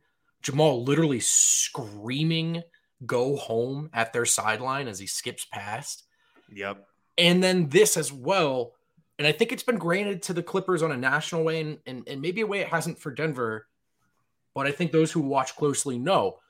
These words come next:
Speaker 1: with pieces coming back and who they've gotten since, both of these teams could be even better than they were when that series happened. Both of these teams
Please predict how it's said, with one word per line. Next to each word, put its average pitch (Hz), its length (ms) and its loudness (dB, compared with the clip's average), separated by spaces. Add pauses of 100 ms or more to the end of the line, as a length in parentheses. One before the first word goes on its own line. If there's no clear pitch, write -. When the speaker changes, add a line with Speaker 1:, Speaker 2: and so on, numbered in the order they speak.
(180)
Speaker 1:
with 143 280 -6
pieces 180 420 0
coming 139 440 -4
back 120 540 0 (140)
and 120 140 -6
who 175 240 0
they've 147 200 -4
gotten 123 320 0
since, - 640 -2 (460)
both 185 280 8
of 165 140 4
these 147 180 -4
teams 156 260 -4
could 131 200 -6
be 127 260 -8
even 135 240 -6
better 123 320 -4
than 117 160 -4
they 110 100 -4
were 95 520 -6 (100)
when 107 140 -6
that 101 200 -4
series 92 380 -8
happened. - 460 -14 (380)
Both 170 220 2
of 175 80 -6
these 170 200 -2
teams 156 260 -2